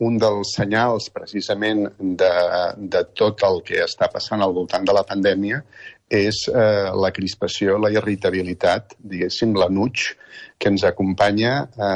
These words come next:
tots nosaltres. Cadascú ho gestiona millor, ho gestiona pitjor, però si tinguéssim en aquests moments un instrument, una eina per poder valorar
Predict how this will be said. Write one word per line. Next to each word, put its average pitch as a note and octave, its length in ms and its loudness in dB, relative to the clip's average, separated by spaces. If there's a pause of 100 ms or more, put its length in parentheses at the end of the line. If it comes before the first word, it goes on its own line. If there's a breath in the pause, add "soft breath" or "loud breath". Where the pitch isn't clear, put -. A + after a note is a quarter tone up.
(120)
tots - 300 -2
nosaltres. A2 500 0 (400)
Cadascú F2+ 680 -2
ho G#2 80 0
gestiona G2 420 0
millor, G#2 380 4
ho C3 80 -2
gestiona G2 340 -4
pitjor, A2 380 0 (340 soft breath)
però G2 400 2
si G#2 240 -8
tinguéssim G#2 560 0
en G2+ 80 2
aquests G2 320 0
moments G#2 480 2
un G2 140 2
instrument, G2+ 560 2
una G#2 100 2
eina G2 240 0
per G2+ 160 -2
poder F#2+ 240 0
valorar G2 320 2